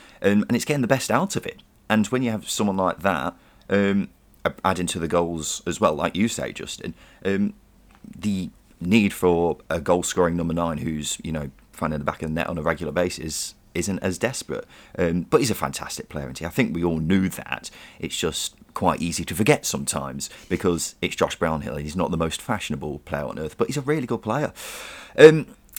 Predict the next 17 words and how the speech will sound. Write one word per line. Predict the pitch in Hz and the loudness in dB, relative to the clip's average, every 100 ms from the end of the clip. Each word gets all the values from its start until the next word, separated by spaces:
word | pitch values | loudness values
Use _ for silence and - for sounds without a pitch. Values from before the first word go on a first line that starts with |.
| - _ - | -20 _ -4
as | - | -2
we | 85 | -2
say, | 78 | -2
I | 76 | 0
don't | 87 - | 0 0
think | 92 | 2
Wigan | 92 80 90 | 2 4 4
were | 90 90 78 | 6 6 6
particularly | - 110 95 85 | 0 -2 0 -2
deserving | 82 90 101 95 95 92 90 - - | 0 6 6 6 4 0 -2 -6 0
of | 95 92 | 2 6
a | 87 85 - | 4 2 -10
<laughs> | |
five | - - - - 110 92 | -10 -6 -2 0 0 6
one | 101 98 87 | 8 8 4
drubbing, | 71 110 107 110 107 | 4 6 8 6 6
Justin. | 107 110 - 117 | 4 0 2 2